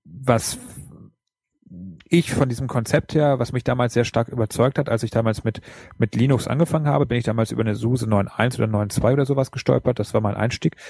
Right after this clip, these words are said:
Und was mich eigentlich überzeugt hat, war natürlich nicht, dass das Linux, was da drunter lief, weil davon sieht man ja nichts. Dann, das ist dann vielleicht irgendwann hinterher gekommen und die ganze Mentalität dahinter, sondern was mich am, am Anfang überzeugt hat, das war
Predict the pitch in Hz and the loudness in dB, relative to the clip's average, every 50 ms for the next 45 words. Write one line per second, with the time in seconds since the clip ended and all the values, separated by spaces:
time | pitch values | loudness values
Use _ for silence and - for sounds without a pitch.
0 | - - - _ - 123 123 - - 120 120 - 127 123 - - 92 117 123 - | -20 -20 -6 _ 2 2 2 2 0 0 0 0 -2 -2 -2 -2 -2 -4 -4 -4
1 | 123 - - 120 110 - - 127 131 - 147 123 120 120 110 - 113 113 104 - | -6 -4 -4 -4 -4 0 2 2 2 2 0 0 0 0 0 0 -2 -2 -2 -2
2 | 113 - 117 107 - - 107 104 - - 101 104 110 143 175 - - 190 175 - | -2 -2 -2 -4 -4 -4 -6 -6 -2 0 2 4 4 4 2 2 0 -2 0 0
3 | 170 151 147 156 151 156 143 147 151 147 - - 113 107 107 104 - 110 107 110 | 2 2 2 2 2 0 0 0 -2 -4 -2 -2 0 0 0 -2 -2 -4 -6 -6
4 | 117 - 139 117 107 101 101 101 101 - - - - - - 58 - 110 107 110 | -4 -2 0 0 2 2 0 0 -2 -4 -10 -10 -8 -6 -6 -4 -6 -6 -6 -8
5 | 113 110 110 110 117 - - 110 110 104 101 95 - 101 98 - 117 110 - 107 | -8 -10 -10 -10 -10 -4 0 0 2 2 0 0 0 -2 0 2 0 2 2 2
6 | 101 113 123 147 147 139 135 123 - - - 135 127 113 107 - 110 110 107 104 | 2 2 2 4 4 4 2 2 0 0 -2 0 0 -2 -2 -2 0 0 0 0
7 | - - 107 - - - - - - - - - 110 104 - 104 104 98 - - | 0 -2 -4 -4 -8 -16 -20 -20 -20 -14 -2 -2 0 2 2 2 2 0 2 0
8 | 113 131 - 151 139 135 139 139 - 139 113 110 107 104 104 107 92 - 117 123 | 0 2 2 2 2 2 0 0 0 0 0 2 0 0 0 0 -2 0 -2 0
9 | - 147 123 - - - - 110 110 120 117 - 160 151 143 139 127 - - 143 | 0 0 -2 -4 -8 -10 -4 -2 -2 0 0 2 0 2 2 2 0 2 2 2
10 | 143 135 - - 139 - 123 113 - - 117 113 110 110 | 2 2 2 -2 -2 -2 -2 -6 -4 0 0 0 2 0